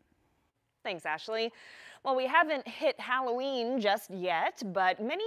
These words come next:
town councils and communities already have their eyes on Christmas and beyond. What would have been the fiftieth Corner Brook Winter Carnival has been canceled. Instead, the golden anniversary will be pushed to a post-pandemic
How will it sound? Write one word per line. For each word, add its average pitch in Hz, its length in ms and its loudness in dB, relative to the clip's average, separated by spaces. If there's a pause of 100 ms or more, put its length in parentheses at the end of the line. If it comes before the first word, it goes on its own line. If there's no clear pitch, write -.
town 269 380 -4
councils 233 720 0
and 202 100 -4
communities 202 680 -2
already 220 640 2
have 185 220 -4
their 170 200 -2
eyes 175 280 -2
on 190 220 -6
Christmas 214 800 -10
and 185 260 -6
beyond. 226 600 -2 (380)
What 247 200 2
would 339 320 2
have 220 380 2
been 202 340 0
the 196 100 2
fiftieth 269 760 -4
Corner 220 320 -6
Brook 190 300 -2
Winter 190 340 -4
Carnival 226 560 -2
has 190 340 -6
been 202 260 -6
canceled. 202 640 -6 (340)
Instead, 226 500 6
the 214 60 2
golden 196 480 2
anniversary 185 680 -2
will 190 200 -2
be 185 160 -6
pushed - 380 -6
to 202 100 -6
a 175 60 -2
post-pandemic 175 1040 -8